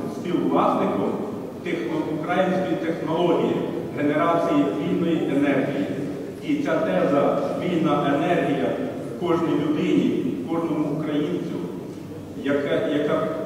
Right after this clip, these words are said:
який проживає на Україні, в нас є така можливість в самий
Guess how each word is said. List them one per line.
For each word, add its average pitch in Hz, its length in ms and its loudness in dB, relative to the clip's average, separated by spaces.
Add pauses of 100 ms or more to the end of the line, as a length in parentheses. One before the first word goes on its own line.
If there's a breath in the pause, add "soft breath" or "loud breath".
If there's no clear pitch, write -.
(140)
який - 220 0
проживає 160 600 2
на 147 60 4
Україні, 147 680 4 (420)
в - 20 0
нас 175 260 2
є 160 220 0
така 156 240 2
можливість 143 840 2
в - 60 -6
самий 202 300 2